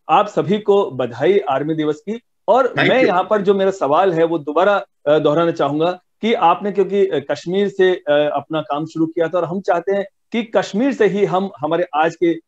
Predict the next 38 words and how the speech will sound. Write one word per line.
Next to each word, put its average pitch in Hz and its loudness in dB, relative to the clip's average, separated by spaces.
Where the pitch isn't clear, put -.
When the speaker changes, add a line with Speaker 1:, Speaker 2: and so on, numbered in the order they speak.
Speaker 1:
विषय 147 -2
की 160 -4
शुरुआत 151 0
करें। 151 -2
मेजर 196 2
जनरल 185 2
अनुज 214 0
माथुर 180 -2
की 175 -2
नजरों 151 0
में 151 -6
कश्मीर 165 -2
क्या 151 2
है? 104 -12
Speaker 2:
कश्मीर 240 -6
का - -10
जो 220 -10
इतिहास 156 -2
है, - -20
कश्मीर 180 -14
के 226 -4
बारे 147 -4
में 190 -6
यदि 180 -2
अगर 170 -4
हमको 147 -14
समझना 131 -6
है 175 0
कि 175 -14
कश्मीर 170 -8
आज 214 4
क्या 156 0
है, 120 -10
तो 180 -6
हमें 220 0
Speaker 1:
जी। - -4
Speaker 2:
कश्मीर 370 -4
के 453 6